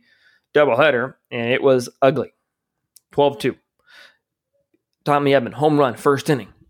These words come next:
Positive. Love that. Tom-, when Tommy Edman, you know, w-, when anybody in the top of the lineup is, is rolling, th-, that's a good thing. Seems pretty obvious to say, right? So he, he g-, got things going with the home run. You're feeling pretty good. J A Happ coming off a string of some really good starts, has pitched well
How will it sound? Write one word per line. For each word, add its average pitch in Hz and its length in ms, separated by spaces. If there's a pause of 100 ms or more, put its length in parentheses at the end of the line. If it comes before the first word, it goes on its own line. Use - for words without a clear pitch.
(460)
Positive. 135 440 (140)
Love 139 360
that. 107 180
Tom-, 143 160
when 143 100
Tommy 151 300
Edman, 151 340 (560)
you 147 80
know, 104 200 (200)
w-, 151 240
when 175 140
anybody 143 480
in 147 80
the 127 80
top 160 240
of 147 40
the 135 60
lineup 127 420
is, 123 160
is 135 220
rolling, 127 680
th-, 113 120
that's 131 180
a 123 40
good 139 220
thing. 147 300 (640)
Seems 117 260
pretty 110 220
obvious 107 280
to 107 80
say, 131 220
right? 135 320 (320)
So 147 160
he, 151 220
he 170 200
g-, - 200
got 170 160
things 156 180
going 156 140
with 147 100
the 139 60
home 147 180
run. 147 140
You're 123 80
feeling 156 240
pretty 151 180
good. 139 380
J 139 260
A - 40
Happ 139 220
coming 143 200
off 139 160
a 123 40
string 143 360
of 127 60
some 131 140
really 135 200
good 120 160
starts, 135 400
has 113 140
pitched - 280
well 135 400